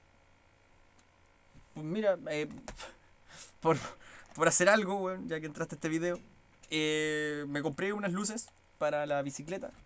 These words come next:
Me compré esta, ¿vale? Que es una luz blanca muy potente. Está sin pila, ya, porque tengo que comprar pilas, pero es muy buena, muy potente. Así que bueno, y me compré esta trasera que la estaba probando porque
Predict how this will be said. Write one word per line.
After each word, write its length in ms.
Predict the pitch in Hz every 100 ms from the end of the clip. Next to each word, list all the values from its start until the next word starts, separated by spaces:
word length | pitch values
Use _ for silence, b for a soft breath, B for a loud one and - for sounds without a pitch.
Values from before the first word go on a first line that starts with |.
| -
Me 100 | 139
compré 380 | 135 135 135 - _ -
esta, 320 | 151 - - - _ _ _ _ -
¿vale? 140 | - - - _ -
Que 80 |
es 60 | 131
una 120 | 135
luz 360 | 127 139 139 -
blanca 720 | 135 135 139 147 147 - 170
muy 380 | 165 131 131 143
potente. 600 | - 117 110 113 117 - - b b b
Está 160 | _ 135
sin 180 | - 135
pila, 280 | 123 113 131 -
ya, 220 | 127 127 135
porque 180 | -
tengo 140 | 123 120
que 40 |
comprar 220 | 120 117
pilas, 240 | - 120 135
pero 160 | - - - - - - _ _ _ _ _ _ -
es 120 | 143
muy 200 | 139 147
buena, 300 | 127 117 143
muy 220 | 131 131
potente. 560 | 127 120 104 110 - 151 b b b - -
Así 300 | 127 127 123
que 80 | 127
bueno, 220 | 147 180
y 80 | -
me 100 | 156
compré 240 | 151 143 160
esta 320 | - 190 180
trasera 440 | 175 165 180 202
que 320 | 190 156 156 143
la 60 |
estaba 220 | 135 151
probando 360 | 156 156 165 175
porque 380 | 160 139 151